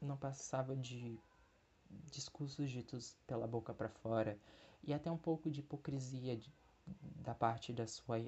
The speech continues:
mãe e de suas irmãs, esse ensinamento, l-, f-,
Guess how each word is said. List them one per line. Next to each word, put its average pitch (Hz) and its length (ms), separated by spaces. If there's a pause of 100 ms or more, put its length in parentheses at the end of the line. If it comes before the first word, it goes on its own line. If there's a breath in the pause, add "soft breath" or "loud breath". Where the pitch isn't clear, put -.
(120)
mãe 117 400
e 107 40
de 104 120
suas 104 300
irmãs, 113 600 (1160 loud breath)
esse 202 240
ensinamento, 143 960 (800 loud breath)
l-, 147 320 (580 loud breath)
f-, - 280